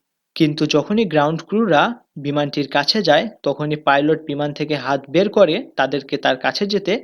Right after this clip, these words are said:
মানা করে এবং সেই সাথে তার হাত থেকে একটি ক্যালেন্ডার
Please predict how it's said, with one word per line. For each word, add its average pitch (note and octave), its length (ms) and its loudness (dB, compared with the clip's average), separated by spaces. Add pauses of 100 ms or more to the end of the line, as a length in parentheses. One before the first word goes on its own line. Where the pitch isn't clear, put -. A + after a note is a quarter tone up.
(120)
মানা C3 240 -2
করে C3 280 -8 (840)
এবং D3 260 2
সেই E3+ 280 0
সাথে A3+ 300 -4
তার C#3+ 200 2
হাত C#3+ 240 -4 (100)
থেকে F3 240 2 (180)
একটি D3+ 280 0
ক্যালেন্ডার D#3+ 520 4